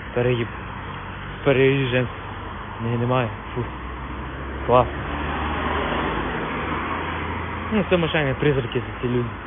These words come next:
Ну, це, типа, щоб, типа, місто живе, ну, поняв. Роботи їдуть. Людей тут живе почти немає. Дуже велика рідкість.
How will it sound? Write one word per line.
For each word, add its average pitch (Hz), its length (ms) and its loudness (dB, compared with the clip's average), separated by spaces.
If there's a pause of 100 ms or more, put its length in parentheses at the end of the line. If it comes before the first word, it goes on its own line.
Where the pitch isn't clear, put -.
(520)
Ну, 117 60 -2 (960)
це, 123 160 6
типа, 123 320 2 (400)
щоб, 123 140 -2
типа, 143 340 2
місто 143 360 2
живе, 123 480 4
ну, 101 280 -6
поняв. 107 280 0 (800)
Роботи 117 460 4
їдуть. 104 280 -2 (2000)
Людей 123 220 6
тут 113 180 -6
живе 120 300 4
почти 120 280 -2
немає. 117 340 0 (1200)
Дуже 120 180 0
велика 120 340 2
рідкість. 113 360 -4